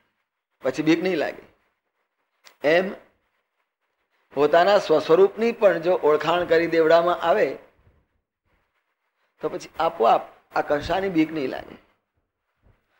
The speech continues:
ગાઢ અંધકારની અંદર એકલા જશો ને તો પણ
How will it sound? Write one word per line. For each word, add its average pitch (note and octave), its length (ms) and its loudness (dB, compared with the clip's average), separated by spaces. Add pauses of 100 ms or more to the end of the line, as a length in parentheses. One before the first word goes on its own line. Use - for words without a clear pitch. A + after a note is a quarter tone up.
(180)
ગાઢ D3 300 6
અંધકારની E3+ 680 4
અંદર E3+ 220 4
એકલા D#3 360 0
જશો D#3 380 -2
ને D3+ 220 0 (340)
તો F3 200 0
પણ E3+ 300 -2